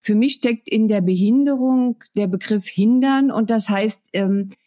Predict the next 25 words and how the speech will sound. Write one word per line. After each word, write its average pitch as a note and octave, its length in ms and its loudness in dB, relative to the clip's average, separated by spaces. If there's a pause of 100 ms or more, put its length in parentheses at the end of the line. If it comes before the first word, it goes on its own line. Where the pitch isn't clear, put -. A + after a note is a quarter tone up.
(200)
ich F#3+ 220 -2
werde A3+ 260 2
an G3 180 0
etwas G#3+ 540 -4
gehindert A#3+ 540 2
zu - 100 -2
tun, G#3+ 460 0
was, F#3 400 -4
was - 340 -6
man G#3 140 2
vielleicht G#3 560 -2
normalerweise G#3+ 840 0
ganz G#3 220 0
einfach G#3 340 -2
machen G3 320 0
kann. G3 380 -2 (600)
Ich G3 200 -2
habe G3 140 -2 (100)
irgendwie A#3+ 800 0 (800)
eine G3+ 480 -2
gewisse, A3 640 0 (340)
ja, E3+ 400 -4 (220)
Undramatik F#3+ 920 0
zu G#3 100 -2
diesem, F#3+ 420 -2